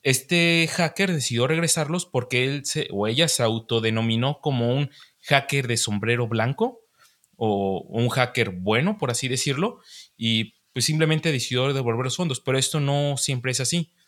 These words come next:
Y también decidió hacerlo porque recordemos que blockchain es algo rastreable. Entonces, si esta persona decidía transferir los fondos a otro lugar y después cambiarlos posiblemente a dinero fiduciario,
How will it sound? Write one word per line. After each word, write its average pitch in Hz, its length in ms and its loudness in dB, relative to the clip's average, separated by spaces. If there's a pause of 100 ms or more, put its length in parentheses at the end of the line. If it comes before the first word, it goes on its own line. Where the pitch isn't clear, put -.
(180)
Y 147 160 -4
también 165 300 6
decidió 170 340 2
hacerlo 170 520 2
porque 180 360 2
recordemos 147 640 0
que 123 100 -4
blockchain 165 600 0 (260)
es 123 180 2
algo 139 200 0
rastreable. 120 800 0 (540)
Entonces, 143 680 -2
si 139 240 0
esta 175 240 0
persona 147 420 2
decidía 120 480 0
transferir 135 500 -4 (140)
los 117 220 -4
fondos 139 380 -2
a 127 60 2
otro 131 200 -2
lugar 135 540 2 (260)
y 113 120 -4
después 131 580 0
cambiarlos 127 640 0
posiblemente 127 720 -2
a 123 60 2
dinero 113 880 2
fiduciario, 131 720 0